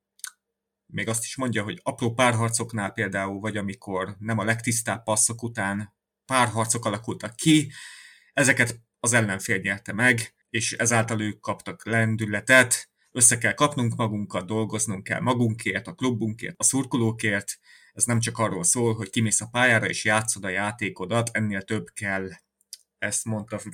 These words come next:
Van Dijk, és ami itt, ö, bennem megragadt, hogy tapasztalatlanságról is beszélt,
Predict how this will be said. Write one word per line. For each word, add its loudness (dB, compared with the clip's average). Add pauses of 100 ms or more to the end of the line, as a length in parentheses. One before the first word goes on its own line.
(120)
Van 4
Dijk, 6
és -2
ami 2
itt, 0
ö, 4 (400)
bennem 2 (140)
megragadt, 0
hogy -8
tapasztalatlanságról 0
is -10
beszélt, 0